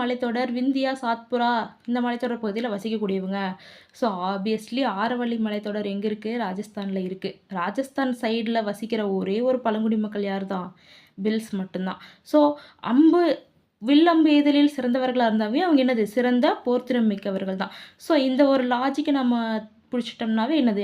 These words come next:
already நம்ம படிச்ச விஷயங்கள் தான். ஸ்கூல் புக்ல என்ன இருக்கும்? பில்ஸ்,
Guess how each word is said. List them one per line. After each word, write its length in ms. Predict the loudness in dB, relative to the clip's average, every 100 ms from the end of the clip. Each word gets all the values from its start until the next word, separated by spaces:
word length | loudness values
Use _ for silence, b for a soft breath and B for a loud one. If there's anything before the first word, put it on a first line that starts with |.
| -2
already 200 | -2 0
நம்ம 120 | 0 0
படிச்ச 220 | -2 2
விஷயங்கள் 440 | 0 0 0 0 -2
தான். 100 | -4 -6 _ -10
ஸ்கூல் 240 | 2 4 4
புக்ல 240 | 4 6
என்ன 140 | 6 4
இருக்கும்? 260 | 0 -2 -4 B B B B
பில்ஸ், 280 | 2 2 0